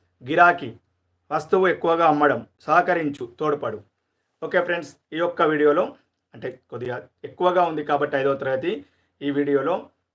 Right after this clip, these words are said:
ఆ, ఆరు పాఠాలకు సంబంధించి పూర్తి సమాచారం తీసుకొచ్చాను. ఈ ఐదవ తరగతి తెలుగు పార్ట్ టూలో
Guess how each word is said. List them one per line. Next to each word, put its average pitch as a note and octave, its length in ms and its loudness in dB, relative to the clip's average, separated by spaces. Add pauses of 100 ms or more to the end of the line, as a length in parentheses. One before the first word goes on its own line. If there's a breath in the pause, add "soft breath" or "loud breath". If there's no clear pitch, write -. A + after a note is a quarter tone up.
(140)
ఆ, B2 360 -8 (720)
ఆరు C#3+ 220 0
పాఠాలకు C#3 560 -2
సంబంధించి B2 520 -12
పూర్తి C3+ 300 -12
సమాచారం B2 460 -10
తీసుకొచ్చాను. B2+ 720 -12
ఈ F#3 200 -6
ఐదవ D#3 280 -4
తరగతి C#3+ 320 -4
తెలుగు C#3 400 -6 (300 soft breath)
పార్ట్ C#3 240 -4
టూలో C#3+ 300 -4